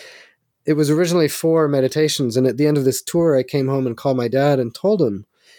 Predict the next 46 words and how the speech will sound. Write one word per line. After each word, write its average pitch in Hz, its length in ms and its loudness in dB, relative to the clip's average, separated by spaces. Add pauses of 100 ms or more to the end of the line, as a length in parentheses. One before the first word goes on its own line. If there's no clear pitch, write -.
(220)
and 139 160 0
he 151 120 2
was 147 320 -2 (180)
so 170 180 0
pleased, 175 540 0
and 143 100 2
he 135 60 2
said, 143 200 -2
"Should 170 180 0
I 151 80 2
write 135 220 2
more?" 147 440 2
And 123 120 -2
I 123 40 0
said, 110 340 -10 (160)
"Sure." - 560 -4 (500)
And 127 220 0
so 147 100 -2
he 139 140 2
wrote 156 200 0
four 160 260 0
more, 139 500 0 (300)
uh, 117 60 -10 (240)
the 139 100 0
next 135 240 0
week. 143 380 2 (480)
And 131 300 0
so 160 80 2
then 147 120 2
it 147 60 2
was 127 140 -2
eight. 147 440 -2 (120)
And 139 400 0 (1300)
I 220 120 -2
don't 214 160 2
know, 147 120 2
I 180 100 2
just 233 180 -2
thought 208 160 0
it 190 80 2
was 175 160 0
so 190 160 0
good 175 180 0
that 170 80 0
I 165 140 2
thought 160 340 -2